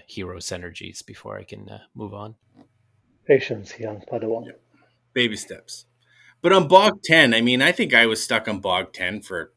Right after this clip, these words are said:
Speaker 3: two months. So, I mean, it's, it's, it's not a race. It's, it's a marathon. You just gotta take your time and, and grow your team. And, yeah, I'll get there.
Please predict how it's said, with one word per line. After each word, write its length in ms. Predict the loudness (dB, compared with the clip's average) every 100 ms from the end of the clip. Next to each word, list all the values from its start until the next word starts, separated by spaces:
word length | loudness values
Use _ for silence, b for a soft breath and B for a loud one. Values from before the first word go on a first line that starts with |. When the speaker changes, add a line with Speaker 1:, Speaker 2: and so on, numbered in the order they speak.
| -12
Speaker 3:
two 180 | -8 -8
months. 560 | -8 -10 -12 -18 -20 _ _
So, 400 | -14 -12 -12 -14
I 20 | -20
mean, 220 | -12 -12
it's, 240 | -12 -16 _ b b b b b b b _
it's, 340 | -6 -2 -2 -2
it's 260 | -4 0
not 200 | 4 4
a 40 | 6
race. 540 | 4 4 -2 -8 -10
It's, 360 | -10 -10 -12 -8
it's 100 | -2
a 60 |
marathon. 500 | 2 2 0 -4 -4
You 80 | -6
just 160 | -4 -4
gotta 120 | -2
take 200 | -2 -4
your 80 | -6
time 320 | -2 0 -2
and, 160 | -4
and 160 | -8 -4
grow 200 | 0 0
your 120 | -2
team. 400 | -4 -4 -4 -2
And, 260 | -4 -8 -14 _ _ _ _ _ -6
yeah, 220 | -4 -4 _ _
I'll 120 | -10
get 220 | -6 -6 -8
there. 180 | -14